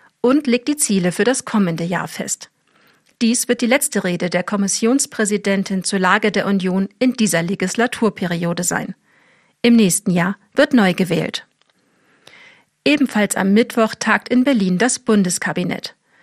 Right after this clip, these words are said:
Es wird voraussichtlich eine Raumfahrtstrategie beschließen.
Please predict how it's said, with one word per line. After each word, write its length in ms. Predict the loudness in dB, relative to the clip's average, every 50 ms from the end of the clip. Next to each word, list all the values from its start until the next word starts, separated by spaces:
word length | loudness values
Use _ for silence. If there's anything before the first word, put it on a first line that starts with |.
| _ _ _ _
Es 160 | -2 -2 0 2
wird 160 | 0 0 0
voraussichtlich 840 | -2 -4 0 2 2 2 2 0 -2 -4 -2 -2 -2 -2 -2 -2 0
eine 220 | 2 2 2 2
Raumfahrtstrategie 960 | 2 2 2 2 0 -2 -4 -4 -4 -4 -6 -4 -6 -4 -6 -6 -6 -4 -6
beschließen. 540 | -4 -4 -6 -8 -6 -6 -6 -6 -6 -8